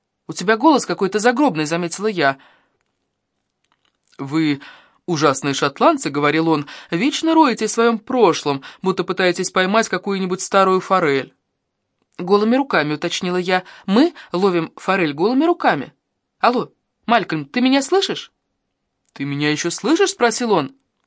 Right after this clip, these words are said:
«Едва-едва», сказала я. «А язвы зажили?» «Н-, не слышу», ответил он. «Язвы! Язвы у тебя зажили?» прокричала я. «Какие ещё ясли?» переспросил он. «Да кто это?» «Ах,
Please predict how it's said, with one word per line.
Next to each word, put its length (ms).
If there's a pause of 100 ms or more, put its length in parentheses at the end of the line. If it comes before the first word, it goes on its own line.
(180)
«Едва-едва», 600
сказала 380
я. 260 (280)
«А 120
язвы 420
зажили?» 540 (260)
«Н-, 140
не 220
слышу», 380
ответил 400
он. 220 (440)
«Язвы! 760 (640)
Язвы 640
у 100
тебя 300
зажили?» 520
прокричала 560
я. 320 (480)
«Какие 360
ещё 220
ясли?» 640 (280)
переспросил 640
он. 120
«Да 100
кто 300
это?» 320 (320)
«Ах, 540